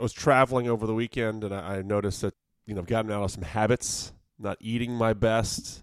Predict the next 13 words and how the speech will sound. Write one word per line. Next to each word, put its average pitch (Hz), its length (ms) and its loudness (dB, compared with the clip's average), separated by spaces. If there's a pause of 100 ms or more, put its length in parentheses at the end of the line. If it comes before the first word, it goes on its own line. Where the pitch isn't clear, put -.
(160)
drinking 107 520 -4
a 117 60 -10
little 107 160 -2
bit - 120 -8
more 104 260 0
than 104 160 -4
I 98 100 -4
probably 107 480 -2
should. 104 400 -6
So 92 240 -2 (380)
starting, 123 420 4
um, 101 320 -2 (720)
Thursday. 104 640 0